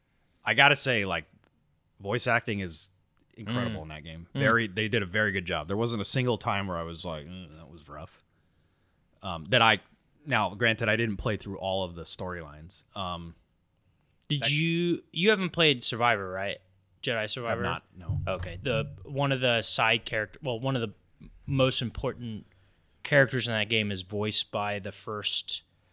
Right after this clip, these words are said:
Speaker 2: Straw Hat Ronin you find. So when, because, not the, it's not a spoiler, I started playing Ghosts as well,
Speaker 1: Mm-hmm.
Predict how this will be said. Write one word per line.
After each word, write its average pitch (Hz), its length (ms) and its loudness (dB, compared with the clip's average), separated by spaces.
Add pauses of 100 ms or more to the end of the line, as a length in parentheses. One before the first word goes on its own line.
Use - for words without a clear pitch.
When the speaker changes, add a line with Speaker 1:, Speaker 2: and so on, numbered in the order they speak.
(180)
Speaker 2:
Straw 117 300 2
Hat 107 280 0
Ronin 95 380 -6
you 87 100 -12
find. 78 400 -14 (400)
So 117 200 0
when, 110 320 -4 (300)
because, 131 420 2 (160)
not 156 220 -6
the, 107 100 -12 (260)
it's - 260 -12
not 80 140 -12
a - 20 -12
spoiler, 78 400 -14
I 131 140 2
started 123 240 0
playing 104 260 -4
Ghosts 104 300 -4
as 90 100 -10
well, 107 400 -4 (140)
Speaker 1:
Mm-hmm. 110 160 -8